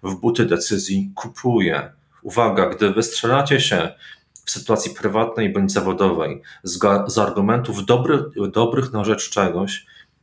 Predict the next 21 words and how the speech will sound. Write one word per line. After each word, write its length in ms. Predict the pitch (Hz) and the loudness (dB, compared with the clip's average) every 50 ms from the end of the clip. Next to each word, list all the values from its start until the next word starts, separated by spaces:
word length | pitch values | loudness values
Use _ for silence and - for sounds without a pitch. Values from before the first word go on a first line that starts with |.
| - 98 87 | -6 -4 -2
w 100 | 92 98 | 0 2
naturalny 520 | 98 95 - - 101 107 110 113 117 113 | 0 0 2 2 2 2 2 2 2 0
sposób 400 | 110 - - 110 110 - 214 - | -2 -2 -2 -2 -2 -2 0 -2
odpalacie 460 | - - - - 101 - 214 214 - | -2 -2 0 2 2 2 2 0 -2
po 140 | - - 101 | -4 -4 -4
drugiej 320 | 95 98 98 92 87 87 | -4 -4 -4 -2 -2 -2
stronie 540 | 87 - - - 95 90 85 87 85 85 85 - _ - - _ | -2 -2 -4 -2 -2 -2 -2 -2 -4 -4 -6 -8 _ -20 -10 _
mechanizm 640 | 98 95 92 98 95 87 85 85 85 85 80 - - - | -2 -2 0 2 0 0 0 0 -2 -2 -4 -6 -6 -4
obronny, 720 | 107 98 - 98 110 107 104 110 110 120 143 170 202 214 202 - - - - - | -4 -2 0 2 2 2 4 2 2 2 2 2 0 0 -2 -8 -16 -20 -20 -20
który 200 | - - - 104 | -6 -2 -2 -2
powoduje, 720 | - - 107 92 92 92 - 90 85 82 90 98 107 - 123 - - - - - | 0 0 0 2 2 0 2 2 2 2 2 2 0 0 -4 -8 -14 -20 -12 -8
że 160 | 113 107 107 | 0 2 2
osoba 380 | 98 - - - - 113 107 | 2 4 2 2 4 4 4
zamiast 380 | 104 107 104 98 98 98 - - | 4 4 2 2 2 2 0 0
iść 140 | 123 117 117 | -2 -2 0
z 100 | - - | -2 0
wami 300 | - 101 98 101 98 98 | 0 2 2 2 2 0
w 100 | - - | -2 -2
kierunku, 440 | - 98 101 107 107 104 101 - - | -2 0 0 0 -2 -2 -6 -8 -16
który 280 | - - - 95 87 | -20 -8 -6 -4 -2
mu, 220 | 85 87 87 87 | -2 -2 -4 -4